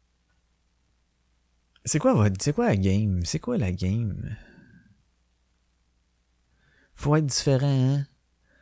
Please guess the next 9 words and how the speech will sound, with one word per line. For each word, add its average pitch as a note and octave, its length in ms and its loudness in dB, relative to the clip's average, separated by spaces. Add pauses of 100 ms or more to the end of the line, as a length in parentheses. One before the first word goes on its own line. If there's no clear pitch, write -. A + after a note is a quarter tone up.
(240)
Faut C#3 300 0
être, C#3+ 320 0 (300)
faut D3 200 2
être D3+ 220 4
unique, C#3 420 2
faut C#3+ 200 0
être C#3+ 200 0
à D#3 120 2
part. B2+ 800 0